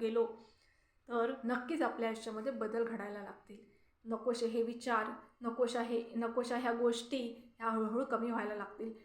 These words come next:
आणि जे योग्य आहे ते आपल्या हातात येईल, जे योग्य आहे ते करण्याची आपल्याला प्रेरणा मिळेल आणि आपलं आयुष्य खूप सोपं व्हायला लागेल. अं, नक्कीच मित्रांनो, जर तुम्हाला हा व्हिडिओ आवडला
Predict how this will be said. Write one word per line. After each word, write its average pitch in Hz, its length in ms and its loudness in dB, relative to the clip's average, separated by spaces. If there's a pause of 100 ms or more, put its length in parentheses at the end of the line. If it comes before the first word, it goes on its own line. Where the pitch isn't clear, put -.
(160)
आणि 233 160 -2
जे 233 100 6
योग्य 233 360 4
आहे 269 200 6
ते 269 120 2
आपल्या 233 240 0
हातात 233 380 2
येईल, 269 400 -2
जे 262 100 2
योग्य 233 300 4
आहे 254 200 4
ते 254 60 0
करण्याची 240 420 0
आपल्याला 226 360 0
प्रेरणा 233 440 0
मिळेल 233 320 0 (340)
आणि 226 400 -4
आपलं 240 320 -2
आयुष्य 214 400 -2
खूप 311 160 -6
सोपं 233 320 0
व्हायला 220 280 -2
लागेल. - 480 -12 (920)
अं, 208 560 -6 (260)
नक्कीच 233 360 -2
मित्रांनो, 247 680 -2
जर 240 220 2
तुम्हाला 226 320 0
हा 233 80 0
व्हिडिओ 214 300 2 (100)
आवडला 233 600 4